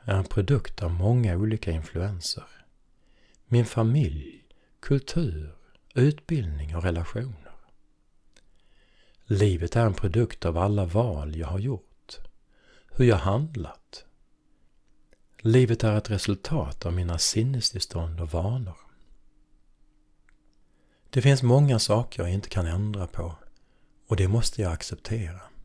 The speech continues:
Men jag kan ändra de villkor som har sitt ursprung i mitt sinne.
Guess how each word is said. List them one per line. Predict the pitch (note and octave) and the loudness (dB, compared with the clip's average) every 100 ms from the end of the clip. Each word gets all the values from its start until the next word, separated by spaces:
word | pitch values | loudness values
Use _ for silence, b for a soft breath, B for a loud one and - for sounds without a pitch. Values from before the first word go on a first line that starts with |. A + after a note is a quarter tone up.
| - - _ _ _ _ b b b b b b b b b - | -20 -20 _ _ _ _ b b b b b b b b b -4
Men | A2 | 2
jag | A#2 - | 4 4
kan | D3+ B2+ G#2+ | 4 4 4
ändra | C#3+ D#3+ A2 E2 F2 | 2 0 -2 -4 -2
de | G2 F#2+ | -2 2
villkor | G2+ B2+ - - E2 E2 | 2 0 -2 -8 -8 -6
som | - | -4
har | F2 F#2+ | -2 -2
sitt | F#2+ - | -4 -4
ursprung | F#2+ G#2+ - G#2 E2 D2+ - | -6 -6 -6 -6 -6 -6 -2
i | |
mitt | F#2 E2+ | -2 -2
sinne. | - D#2+ F2 G2+ | -2 -2 -4 -8